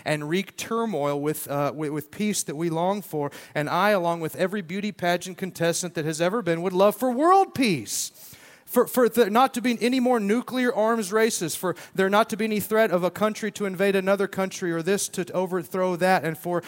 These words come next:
uh, just this kind of threat that we, uh, really live under, the, this kind of global escalation of tensions to be gone, never to be heard from again. I think global peace would be a fantastic thing. Uh,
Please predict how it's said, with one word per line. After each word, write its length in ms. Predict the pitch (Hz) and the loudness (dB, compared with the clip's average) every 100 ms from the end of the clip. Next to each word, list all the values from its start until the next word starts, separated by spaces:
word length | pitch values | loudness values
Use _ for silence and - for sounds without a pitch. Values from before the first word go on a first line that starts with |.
| - - | -4 0
uh, 100 | 156 | 0
just 240 | 180 - | -2 -4
this 160 | 180 - | -4 -4
kind 260 | 196 185 | -4 -2
of 60 | 151 | -4
threat 380 | - 185 196 202 | -2 0 0 -2
that 100 | 151 | -4
we, 220 | 170 - - - | -2 -4 -8 -2
uh, 140 | 147 | -2
really 220 | 165 170 | 0 -2
live 320 | 156 175 196 160 | 0 0 0 0
under, 360 | 151 151 156 139 | 0 -2 -4 -4
the, 240 | 143 139 | -6 -4
this 220 | 147 151 | -6 -8
kind 180 | - 165 | -6 -6
of 80 | 143 | -6
global 400 | 147 165 185 180 | -4 -2 0 2
escalation 760 | 156 175 - 170 170 185 - 170 | 2 0 -4 -2 0 0 -4 -8
of 100 | 139 | -6
tensions 480 | - 196 - 160 - | -4 -4 -4 -10 -8
to 240 | 185 185 | -8 -6
be 200 | 156 170 | -4 -4
gone, 440 | 135 170 190 175 | -4 -2 -2 -2
never 220 | 160 170 190 | -2 -4 -4
to 100 | 175 | -6
be 140 | 180 | -6
heard 260 | 147 165 - | -4 -6 -6
from 320 | 151 151 151 - - | -4 -4 -6 -8 0
again. 460 | 208 208 294 147 135 | 2 4 2 2 -2
I 80 | 147 | -2
think 200 | 190 135 | -4 -4
global 300 | 151 170 185 | -4 -4 -4
peace 300 | 180 180 175 | -6 -6 -6
would 100 | 160 | -4
be 80 | |
a 60 | 175 | -2
fantastic 720 | 180 170 170 156 151 - 185 | -2 -6 -4 -2 -2 -4 -10
thing. 460 | - 240 247 185 123 - - - | -4 2 2 0 -4 -14 -16 -2
Uh, 180 | 151 | 0